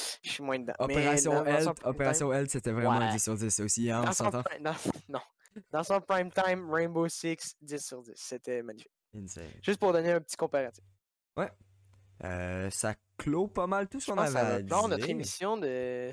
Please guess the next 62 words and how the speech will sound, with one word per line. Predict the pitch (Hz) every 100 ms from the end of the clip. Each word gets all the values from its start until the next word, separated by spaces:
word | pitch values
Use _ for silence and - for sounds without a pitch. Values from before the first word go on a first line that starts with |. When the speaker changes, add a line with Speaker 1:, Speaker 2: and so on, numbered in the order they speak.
| - -
Speaker 2:
Yes. | 95 175 151 127
Speaker 1:
notre | 92
première | 160 226 240
émission, | 175 151 - 160
Alex. | 127 127 - -
Speaker 2:
Notre | 95 104
première | 123 131
émission, | 135 120 117 123
c'est | 135
ça | 147
que | 185
j'allais | 175 135
dire | 139
aussi. | 131 110 139 143 -
Euh, | 104 98 98
moi, | 135
je |
suis | -
très | 127
content | 120 117 123
de, | 117 110
du | 117
résultat | 117 113 101 117
à |
date. | 117 147 - -
Euh, | 104 98 98 98 101
je, | 95 - _
j'imagine | 107 104 107
pour | 113
toi | 117
aussi ? | 117 196 - - - - _ - -
Speaker 1:
Ah, | 151 123
c'est, | 117 135 127
c'était | - 135 123 120
un | 135 139
pur | 190 185
plaisir. | 143 117 _ _ _ _ 95
Speaker 2:
Yes. | 113 120 -
Bon, | 117 123
fait | 131
que | -
si | -
vous, | 151 170 180
si | -
vous | 185
avez | 165 147
apprécié, | 139 123 113 170
vous | 170
pouvez | - 101
mettre | 98 101
un | 101 98 98
like, | 101 104 -
évidemment, | 87 95 98 104
si | 101 - 95 87
sur | - 90
YouTube, | 87 117 107
et | 107
cetera. | 95 110 131
Vous |
pouvez | 123 117 117
follow, | 123 120 123 120
blablabla. | 113 101 107 139 175